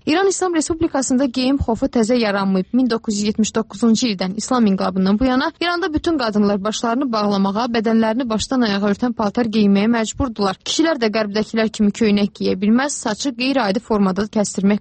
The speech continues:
qadağandır. Odur ki, inqilabdan bəri geyim məsələsi İranda daimi gərginliyə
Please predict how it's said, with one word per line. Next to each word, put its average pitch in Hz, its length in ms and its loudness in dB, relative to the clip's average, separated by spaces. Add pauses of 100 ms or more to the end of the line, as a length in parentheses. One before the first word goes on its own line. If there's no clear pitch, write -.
qadağandır. 196 640 -2
Odur 339 200 0
ki, 370 140 0
inqilabdan 254 540 0
bəri 247 240 -2
geyim 254 320 -2
məsələsi 208 480 -2
İranda 202 360 0
daimi 196 300 0
gərginliyə 220 540 2